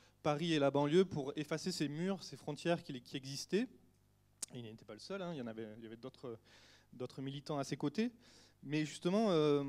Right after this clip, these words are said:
quand on entend toutes ces rumeurs sur ce qui pourrait sortir du chapeau, euh, élyséen,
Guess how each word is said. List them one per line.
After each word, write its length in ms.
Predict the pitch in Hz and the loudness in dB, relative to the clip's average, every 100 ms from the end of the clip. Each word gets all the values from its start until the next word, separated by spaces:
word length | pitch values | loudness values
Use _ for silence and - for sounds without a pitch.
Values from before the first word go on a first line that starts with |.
| 135 | -2
quand 220 | - 180 180 | -2 0 2
on 580 | 165 147 143 139 135 151 | 2 2 0 -4 -4 -6
entend 220 | 160 190 | -4 -6
toutes 120 | 185 | -4
ces 140 | - 170 | 2 4
rumeurs 420 | 180 180 190 185 | 6 6 6 6
sur 200 | - 147 | 0 -8
ce 60 | |
qui 120 | - 151 | -10 -10
pourrait 260 | 151 156 | -6 -4
sortir 500 | - 180 - 175 165 | -4 -6 -4 -2 -2
du 120 | 147 | -2
chapeau, 500 | 135 143 - 151 147 | -2 -4 -2 0 2
euh, 140 | 135 123 | 0 -2
élyséen, 560 | 131 139 135 165 233 | -6 -8 -6 -4 -4